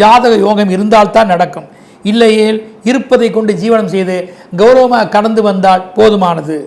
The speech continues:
இதற்கெல்லாம் பலன் அடுத்த சனி பெயர்ச்சியில் இருக்கின்றன. மேலும் தொழில் ரகசியங்களை காப்பாற்றிக் கொள்ள வேண்டும். விவசாயிகள் கருப்பு நிற தானியங்கள், கால்நடைகள் மற்றும் பயிர்கள் இப்படி முதலீடுகள் அதிகம் வேண்டாம், பாதிப்புகள் வரும்.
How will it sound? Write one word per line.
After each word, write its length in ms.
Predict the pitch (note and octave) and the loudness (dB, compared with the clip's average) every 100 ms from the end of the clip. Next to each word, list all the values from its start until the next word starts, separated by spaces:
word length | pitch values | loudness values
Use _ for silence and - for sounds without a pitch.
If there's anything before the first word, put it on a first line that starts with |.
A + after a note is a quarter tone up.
| - _ _ | -16 _ _
இதற்கெல்லாம் 520 | G3 G#3+ G#3+ A3+ B3 A#3 | -2 -2 0 2 2 2
பலன் 220 | G#3+ A#3 - - G#3 | 0 0 -4 -4 -2
அடுத்த 300 | A#3 - A#3 | -2 -2 -2
சனி 140 | A3+ A#3 A#3+ | -2 -6 -2
பெயர்ச்சியில் 300 | G#3+ A3 G3+ | -2 -2 -8
இருக்கின்றன. 360 | F3 F3 D3+ D3+ D3+ - _ _ - _ _ _ - | -8 -14 -14 -14 -14 -20 _ _ -20 _ _ _ -2
மேலும் 260 | A#3 A3 E3 - - _ - | 2 2 0 -10 -20 _ -2
தொழில் 280 | B3+ D4 C#4 | 2 2 4
ரகசியங்களை 460 | A#3+ A3+ B3 A3 G#3 G#3 | 2 2 -2 -2 -2 2
காப்பாற்றிக் 360 | G#3 A3 G3 G3 | 2 2 0 -2
கொள்ள 120 | F#3+ | -2
வேண்டும். 220 | F3+ F3+ | -2 0
விவசாயிகள் 520 | A3+ A#3 C4 A#3 A3+ G#3 | 0 2 0 2 0 0
கருப்பு 260 | B3 - B3 | 0 0 -2
நிற 120 | A3 F#3+ | 0 0
தானியங்கள், 400 | G#3 G#3 G3+ A3 - | 0 -2 -4 -6 0
கால்நடைகள் 560 | A3 A3+ G#3+ G3 G#3+ A3+ F#3+ | 0 0 -2 0 -2 -2 -4
மற்றும் 300 | F#3 G#3+ E3 | -2 -6 -2
பயிர்கள் 340 | G3 A3 G#3+ G#3 - - | -2 0 -2 -4 -12 -10
இப்படி 220 | G3+ G3+ | -4 -2
முதலீடுகள் 440 | G3+ B3 A3+ A3 G3 | 0 0 0 2 2
அதிகம் 300 | G#3+ G#3+ F3+ | 0 -2 0
வேண்டாம், 340 | G3+ F#3 E3+ - - - _ - | 0 0 -2 -4 -16 -20 _ 0
பாதிப்புகள் 520 | A3 A#3 F#3+ G#3+ G#3 F3+ | 2 2 0 0 0 0
வரும். 180 | - | -2